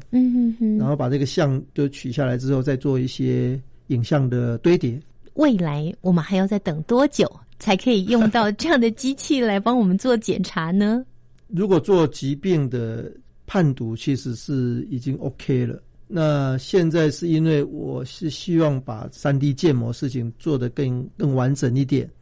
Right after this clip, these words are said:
Speaker 2: 还有一个就是我希望把A I的部分、人工智慧部分导进来。快的话大概是一年内，我希望就能够做技转或是做实际应用的一个推广。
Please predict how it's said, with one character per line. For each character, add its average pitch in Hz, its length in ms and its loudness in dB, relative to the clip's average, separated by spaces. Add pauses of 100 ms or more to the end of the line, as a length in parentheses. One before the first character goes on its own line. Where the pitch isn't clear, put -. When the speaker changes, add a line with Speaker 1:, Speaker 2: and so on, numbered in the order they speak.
(160)
Speaker 2:
还 - 180 -4
有 160 40 4
一 - 20 2
个 147 100 4
就 151 120 4
是 160 120 -2
我 135 120 4
希 151 180 -2
望 143 160 2
把 120 180 -4 (180)
A 139 180 2
I 139 120 2
的 127 80 -2
部 131 220 -4
分、 120 340 -4
人 135 120 -2
工 143 160 2
智 139 160 0
慧 127 80 4
部 123 80 -2
分 131 120 2
导 117 200 -4
进 135 200 -2
来。 - 240 -10 (200)
快 175 400 2
的 135 100 0
话 135 180 0
大 135 120 -2
概 131 160 -2
是 123 600 -2
一 185 120 2
年 120 260 2 (160)
内， 139 240 0 (220)
我 135 180 -6
希 165 200 0
望 143 200 4
就 147 260 2
能 123 240 0
够 139 220 2
做 120 800 -2
技 143 240 0
转 113 280 -6
或 131 180 -4
是 127 200 -4
做 120 380 -2
实 147 220 0
际 156 240 2
应 165 220 4
用 143 200 4
的 120 80 0
一 117 140 -2
个 131 560 -8 (200)
推 143 220 2
广。 - 180 -8